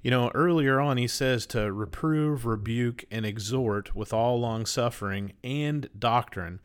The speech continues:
And that's really what I'm doing here, is rebuking this script, or this, uh,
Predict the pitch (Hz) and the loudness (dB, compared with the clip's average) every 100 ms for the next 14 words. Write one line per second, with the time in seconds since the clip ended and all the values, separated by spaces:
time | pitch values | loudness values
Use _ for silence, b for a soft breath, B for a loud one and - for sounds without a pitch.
0 | B B B B 120 123 156 - 143 147 | B B B B -2 0 0 2 2 4
1 | 127 123 113 110 131 123 110 113 107 107 | 4 4 2 0 0 0 0 0 0 0
2 | 107 101 120 143 - 110 104 107 - - | -2 -4 0 0 0 -2 0 -2 -2 -4
3 | - 139 - - 110 104 110 - 104 92 | -2 -4 -4 -2 -2 0 -2 -2 -4 -4